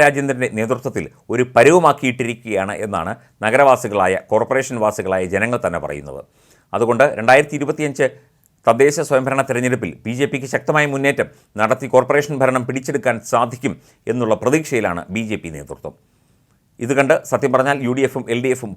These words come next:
ഭയക്കുന്നുമുണ്ട്. അവർ തന്നെ പറയുന്നുണ്ട്, ഇങ്ങനെ പോയാൽ ബി ജെ പി തിരുവനന്തപുരം കോർപ്പറേഷൻ ഭരണം പിടിച്ചെടുക്കും, ഒപ്പം തന്നെ തിരുവനന്തപുരത്തെ പല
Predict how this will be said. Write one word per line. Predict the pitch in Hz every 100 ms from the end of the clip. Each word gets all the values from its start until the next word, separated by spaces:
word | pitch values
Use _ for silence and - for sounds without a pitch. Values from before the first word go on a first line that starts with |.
| -
ഭയക്കുന്നുമുണ്ട്. | 107 110 87 76 69 69 _ _ _ 101
അവർ | 135 165
തന്നെ | 175 151
പറയുന്നുണ്ട്, | 143 139 131 113 117
ഇങ്ങനെ | 120 127
പോയാൽ | 120 117 92
ബി | 107 117
ജെ | 120
പി | 101 76 _ _
തിരുവനന്തപുരം | 117 127 139 131 127 110
കോർപ്പറേഷൻ | 113 127 123 113 98
ഭരണം | 107 113
പിടിച്ചെടുക്കും, | 98 98 113 110 78 101
ഒപ്പം | 101 131
തന്നെ | 123 92 - _ _
തിരുവനന്തപുരത്തെ | 107 117 135 123 117 117 104 107
പല | 127